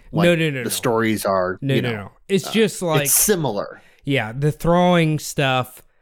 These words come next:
Speaker 2: objects being thrown around, the knocking, the weird noises, stuff like that is
Speaker 1: Yeah.
Speaker 2: you hear a lot in, like, these
Speaker 1: Yeah.
Speaker 2: types of hauntings.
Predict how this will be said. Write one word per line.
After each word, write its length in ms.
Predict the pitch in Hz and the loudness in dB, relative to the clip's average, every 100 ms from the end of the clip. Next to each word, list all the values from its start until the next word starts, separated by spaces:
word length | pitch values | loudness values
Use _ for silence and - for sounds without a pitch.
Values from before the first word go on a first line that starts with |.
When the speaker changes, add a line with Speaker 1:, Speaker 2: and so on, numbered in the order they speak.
| _ _ | _ _
Speaker 2:
objects 680 | 127 139 151 143 143 - - | -2 0 0 0 -2 -4 -4
being 200 | 143 135 | -4 -2
thrown 280 | - 135 127 | -2 0 0
around, 420 | 127 123 123 117 | 0 0 -2 -4
the 100 | 123 | -4
knocking, 840 | 117 139 131 - 143 131 127 127 | -2 -2 -2 -2 -4 -2 -4 -6
the 140 | 117 117 | -6 -6
weird 380 | 123 135 131 | -2 0 0
noises, 800 | 127 131 127 117 123 120 113 - - _ _ _ | 0 0 -2 -4 -6 -6 -8 -14 -18 _ _ _
stuff 340 | - - 180 - | -14 -2 -2 0
like 140 | 175 | -2
that 240 | 131 135 131 | 0 0 0
is 320 | 123 113 - | -2 -4 -6
Speaker 1:
Yeah. 300 | 98 - - - _ _ _ _ | -6 -8 -18 -20 _ _ _ _
Speaker 2:
you 220 | 175 160 | -2 -2
hear 420 | - - 220 208 | -2 0 2 4
a 100 | 151 | 2
lot 800 | 123 117 117 113 85 85 - - _ _ _ _ _ | -2 -4 -4 -4 -6 -14 -18 -20 _ _ _ _ _
in, 200 | 165 151 | -2 0
like, 240 | 147 139 117 | 2 0 0
these 280 | 147 160 156 | 2 2 2
Speaker 1:
Yeah. 120 | - | 0
Speaker 2:
types 200 | 147 - | -2 -4
of 120 | 135 | -6
hauntings. 460 | 113 123 101 - | -4 -6 -6 -14